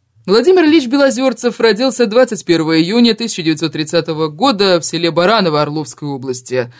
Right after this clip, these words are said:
Окончил философский факультет Московского государственного университета в тысяча девятьсот пятьдесят восьмом году, затем аспирантуру. В тысяча девятьсот пятьдесят девятом-шестидесятом годах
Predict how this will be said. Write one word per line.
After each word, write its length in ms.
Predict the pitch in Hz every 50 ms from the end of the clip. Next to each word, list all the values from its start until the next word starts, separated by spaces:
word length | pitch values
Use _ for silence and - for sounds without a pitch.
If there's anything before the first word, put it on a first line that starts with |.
| - - _ _ _ _ _
Окончил 480 | 190 196 190 339 339 285 - 302 277
философский 560 | - - 240 233 220 - 294 247 - - 233 220
факультет 500 | - 208 - 220 214 208 - 262 254 -
Московского 600 | 185 175 170 - - 233 214 - - 190 175 160
государственного 720 | 165 160 - 175 160 175 190 165 - - 165 165 156 151
университета 880 | 156 156 156 151 143 - 175 175 175 - 240 240 233 220 208 196 185 -
в 40 | -
тысяча 340 | - 196 - 165 - - 147
девятьсот 400 | 139 147 143 - 160 151 147 -
пятьдесят 400 | 151 147 151 147 160 151 139 135
восьмом 340 | 175 170 - 196 196 202
году, 480 | 202 208 220 214 190 254 269 269 247 - _ _ _ _ _ _ _ _ _ _ _
затем 300 | 190 185 233 247 330 294
аспирантуру. 840 | 254 - - - 185 180 175 170 156 - 240 247 226 220 214 214 _ _ _ _ _ _ _ _ _ _ _ _ _ _ _ _ _
В 80 | _
тысяча 220 | - 233 - 233 208
девятьсот 360 | 196 208 208 - 220 208 -
пятьдесят 380 | - 190 - 185 - 196 185
девятом-шестидесятом 1120 | 160 180 190 202 208 196 202 190 165 - 185 170 - 190 175 180 175 - 240 - - 147 147
годах 400 | 143 151 147 143 151 151 143 -